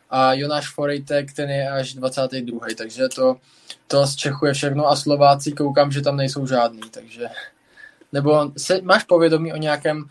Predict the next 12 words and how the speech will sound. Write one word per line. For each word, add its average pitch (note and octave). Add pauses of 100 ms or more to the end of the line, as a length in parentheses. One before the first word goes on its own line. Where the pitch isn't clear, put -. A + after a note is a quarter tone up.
(120)
slovenském D3
hráči, C#3
který, C3+ (360)
který C#3
by C#3
mohl C3+ (260)
třeba C#3
za D3
rok C#3
nějak C#3
vyletět, D3
nebo, B2+